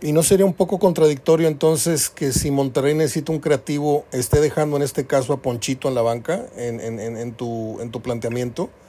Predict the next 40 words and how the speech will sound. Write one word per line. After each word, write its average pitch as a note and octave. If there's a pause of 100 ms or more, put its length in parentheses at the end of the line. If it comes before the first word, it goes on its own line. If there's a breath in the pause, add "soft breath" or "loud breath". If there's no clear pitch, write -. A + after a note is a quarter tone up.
(380 loud breath)
Porque B2+ (120)
Ponchito C#3
se D#3+
ha F3
venido E3+
caracterizando C#3
por B2
ser, C#3 (640 loud breath)
eh, B2
el B2
hombre C#3
de C3+
los, A#2+
de A#2
los, A#2
junto C#3+
con, B2
con, G#2 (180)
con A2+
el A2+
Maxi, C3
pero A2+ (540 loud breath)
junto C#3
con B2
los A#2
cobros C#3
de, A#2
de A2+
tiro B2
de A#2
esquina, C3+
los A#2
tiros A#2
libres, C3+
además A#2
de, A#2+
de A2+
Maxi A#2+
otra A#2+
vez. C3+